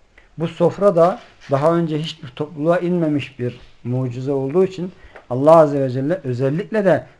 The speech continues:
İsa Aleyhisselam'ın yardımcısı olan o havarilerden gelen bu talep karşısında,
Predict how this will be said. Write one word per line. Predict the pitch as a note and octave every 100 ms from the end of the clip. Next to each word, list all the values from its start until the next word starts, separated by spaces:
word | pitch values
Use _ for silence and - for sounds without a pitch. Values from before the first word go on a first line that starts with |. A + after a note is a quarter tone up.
| - B2+
İsa | B2+ B2+ B2
Aleyhisselam'ın | E3+ F#3+ F3+ F3 E3+ D#3
yardımcısı | A#2 A#2+ B2 A#2+ C3+ B2+ D#3+
olan | D#3+ D3
o |
havarilerden | B2 A#2+ C3+ C#3 C#3+ D3 E3+ G#3+
gelen | F#3 D#3+ C#3+
bu | B2+
talep | B2+ B2+ B2 -
karşısında, | B2 - C#3+ F#3+ G3+